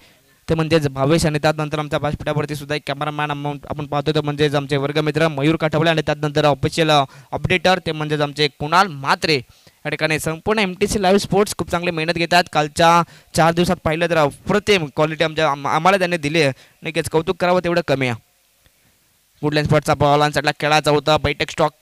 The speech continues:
खेळायचा होता, मात्र या ठिकाणी bat and बॉलचा संपर्क नाही आहे. Dot ball आला चौकारानंतर आपण पाहतो या ठिकाणी गोलंदाज वापसी करतायत.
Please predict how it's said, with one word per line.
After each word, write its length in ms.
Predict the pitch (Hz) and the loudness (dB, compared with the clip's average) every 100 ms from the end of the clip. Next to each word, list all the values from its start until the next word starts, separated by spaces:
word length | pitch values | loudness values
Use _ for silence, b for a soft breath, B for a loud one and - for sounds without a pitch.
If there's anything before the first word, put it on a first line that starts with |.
| _ | _
खेळायचा 320 | 160 151 147 | -4 -2 0
होता, 160 | 147 151 | 0 0
मात्र 160 | 147 | 0
या 60 | 147 | 0
ठिकाणी 300 | 147 147 147 | 0 0 -2
bat 360 | 131 127 139 147 | -2 -2 0 0
and 100 | 147 | -2
बॉलचा 200 | 143 147 | -4 -2
संपर्क 400 | 151 135 151 151 | -4 -2 -2 0
नाही 320 | 139 147 156 | -2 0 0
आहे. 140 | 156 156 b b b - | 0 -4 b b b 0
Dot 140 | 147 | 0
ball 220 | 143 160 | 2 2
आला 160 | 147 156 | 4 2
चौकारानंतर 640 | 165 147 151 151 147 151 | 2 -2 0 -2 -2 -2
आपण 180 | 147 143 | -2 -2
पाहतो 280 | 143 147 156 | -2 0 2
या 100 | 156 | 2
ठिकाणी 280 | 151 156 | 0 -2
गोलंदाज 400 | 139 143 151 147 | 0 0 2 2
वापसी 320 | 117 127 - - | 2 0 -2 -4
करतायत. 420 | 151 - 156 | -2 2 4